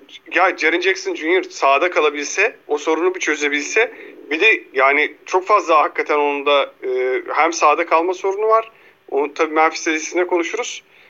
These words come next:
Hem de rebound sorunu var. Üçlük girmedi mi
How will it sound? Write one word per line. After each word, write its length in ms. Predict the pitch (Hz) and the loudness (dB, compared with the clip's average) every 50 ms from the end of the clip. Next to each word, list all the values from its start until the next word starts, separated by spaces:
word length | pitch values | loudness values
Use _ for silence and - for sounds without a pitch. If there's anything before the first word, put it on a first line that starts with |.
| _ _ - | _ _ -2
Hem 260 | - 170 180 214 208 | 2 2 2 2 2
de 180 | 254 247 208 175 | 2 2 2 2
rebound 360 | 180 185 170 190 180 175 165 - - - _ | 0 0 2 2 2 2 0 -4 -16 -20 _
sorunu 380 | - - - 147 131 131 135 143 | -18 -8 -6 -4 -2 -2 2 2
var. 220 | 170 214 - - - | 2 2 2 -2 -10
Üçlük 360 | 170 160 - - - - _ | -10 -10 -8 -8 -8 -10 _
girmedi 360 | - 190 196 196 185 180 175 185 | -8 -4 0 0 0 2 2 2
mi 100 | 196 | 2